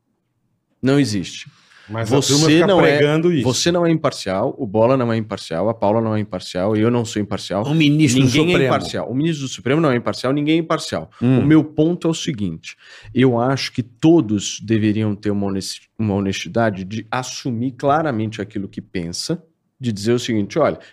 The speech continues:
Speaker 1: eu penso isso daqui, eu tenho esta linha editorial aqui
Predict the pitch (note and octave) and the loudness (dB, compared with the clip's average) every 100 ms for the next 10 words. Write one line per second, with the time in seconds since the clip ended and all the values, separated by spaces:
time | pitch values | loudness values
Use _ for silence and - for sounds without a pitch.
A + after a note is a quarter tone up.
0 | - D#3+ - B2+ - C#3 - D#3+ D#3 - | -6 -4 2 0 0 -6 -4 -2 -2 -4
1 | D#3 A3+ - D#3 C#3 - A2+ G#2 A#2 - | -6 -6 -2 0 0 -2 0 0 0 -4
2 | A#2+ A2+ A#2 A2+ G#2 A#2 A#2 A2 A2+ B2 | -4 -4 -2 -2 -4 -6 -6 -2 -2 -2
3 | C3+ - F3+ B3+ | -4 -6 -8 -8